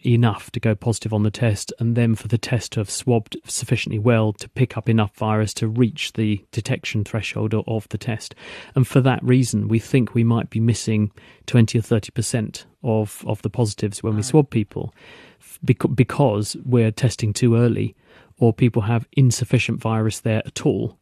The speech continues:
Speaker 1: for that test to detect.
Speaker 2: Gotcha. A couple of minutes left. Who knew Denmark was the world's biggest mink
Speaker 1: <laughs> I didn't know. I,
Speaker 2: But anyway.
Speaker 1: well, well, I, I didn't know until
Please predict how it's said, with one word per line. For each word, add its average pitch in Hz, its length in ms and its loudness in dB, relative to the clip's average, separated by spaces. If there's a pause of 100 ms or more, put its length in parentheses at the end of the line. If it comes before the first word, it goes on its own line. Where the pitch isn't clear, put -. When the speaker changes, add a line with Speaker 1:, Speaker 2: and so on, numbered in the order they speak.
(100)
Speaker 1:
for - 200 -2
that 113 240 0
test - 240 -4
to 113 80 -4
detect. 104 500 -6 (380)
Speaker 2:
Gotcha. 147 420 -8 (500)
A 208 160 6
couple 247 260 2
of 254 80 4
minutes 196 320 2
left. 170 240 -2
Who 311 180 4
knew 311 220 8
Denmark 165 560 2
was 147 160 -4
the 151 80 -2
world's 151 320 0
biggest 143 480 -6
mink 151 560 2 (420)
Speaker 1:
<laughs> - 60 -20
I 165 480 4
didn't 170 220 2
know. 131 300 6
I, - 200 2
Speaker 2:
But 202 100 -4
anyway. 247 200 0
Speaker 1:
well, 135 260 6
well, 139 220 2
I, 117 40 0
I 123 220 0
didn't 139 160 4
know 123 120 4
until 113 440 2